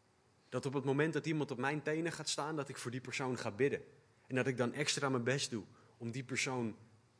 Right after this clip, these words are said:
beter te leren kennen, zodat ik snap waarom die persoon dat misschien gedaan heeft. Als ik iemand zie zondigen, dan moet ik over mezelf heen stappen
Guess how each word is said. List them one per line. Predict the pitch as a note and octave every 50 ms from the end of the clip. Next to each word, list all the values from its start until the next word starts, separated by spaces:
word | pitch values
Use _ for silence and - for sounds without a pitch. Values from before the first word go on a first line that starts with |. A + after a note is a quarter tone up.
| _ _ _ _ _ _ _ _ _ _ _ _ _
beter | G#2+ A2+ C3 C#3 B2+ C3 B2+
te | - C3+
leren | A#2+ A#2+ B2 A#2 A#2
kennen, | A#2+ C#3+ C#3+ C#3 B2 A2
zodat | - A#2+ A#2 A2
ik | A#2+ A2
snap | - - C3 B2+ B2 - - - - - _ _ _
waarom | _ G#2+ A2 A#2 A#2 B2+ B2+
die | A#2+ A#2 A2+
persoon | - A#2+ - C3+ A#2+ A#2 A2+
dat | A2 G#2+ -
misschien | A2 - - A#2 G#2+
gedaan | - G#2 G#2+ A#2 C3 B2
heeft. | G2+ F2+ E2 D#2 - - - _ _ _ _ _ _ _ _ _ _ _ - -
Als | - B2+ B2
ik | - -
iemand | E3 C#3 D3 D3 -
zie | - D3+
zondigen, | A#2 C#3+ D#3+ E3+ F#3 F3 D#3+ - F3 E3
dan | D3 C#3+
moet | D3 C#3
ik | C#3+ -
over | C#3+ D3+ C#3+ - C3+ C#3+
mezelf | C3+ A#2 C#3 D3+ E3 D#3+ -
heen | C#3 C3 B2 A2+
stappen | - - G#2 F#2+ - G2 F2+